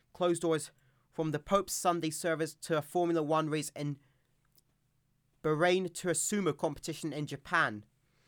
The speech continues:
where wrestlers arrived at the arena in face masks and were required to use hand sanitizer before entering. In Saudi Arabia, all schools and universities are to close starting on Monday,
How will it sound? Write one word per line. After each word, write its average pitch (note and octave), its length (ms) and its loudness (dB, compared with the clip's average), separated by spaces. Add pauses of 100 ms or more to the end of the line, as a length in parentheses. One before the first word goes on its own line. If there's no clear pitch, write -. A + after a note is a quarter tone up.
(120)
where C#3+ 160 2
wrestlers F#3+ 460 -2
arrived E3 380 2
at D#3+ 220 -4
the D#3+ 160 -4
arena E3+ 320 0
in D#3 100 -4
face E3 340 -4
masks D3+ 320 -4
and D3+ 160 -6
were D3 180 0 (260)
required F#3 420 2
to E3+ 100 -8
use D#3+ 120 -6
hand F#3 240 0
sanitizer C#3 680 -4
before C#3 360 -4 (100)
entering. A#2+ 840 -6 (1500)
In D#3 120 -4
Saudi A3 460 2
Arabia, F#3 540 2
all F#3+ 180 2
schools F#3+ 420 0
and F3 160 -2
universities F3 600 0
are D3 120 0
to D3+ 120 -8
close E3+ 360 0
starting E3+ 380 2
on E3 120 0
Monday, C3+ 460 0